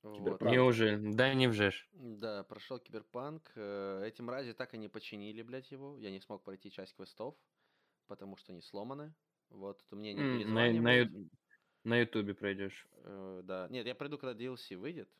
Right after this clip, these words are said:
Speaker 1: Вот, когда они починят всё говно.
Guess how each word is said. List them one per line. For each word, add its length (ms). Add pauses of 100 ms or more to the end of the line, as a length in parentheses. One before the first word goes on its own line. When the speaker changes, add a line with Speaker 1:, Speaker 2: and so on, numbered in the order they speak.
(520)
Speaker 1:
Вот, 340 (100)
когда 240
они 140
починят 460 (240)
всё 200
говно. 460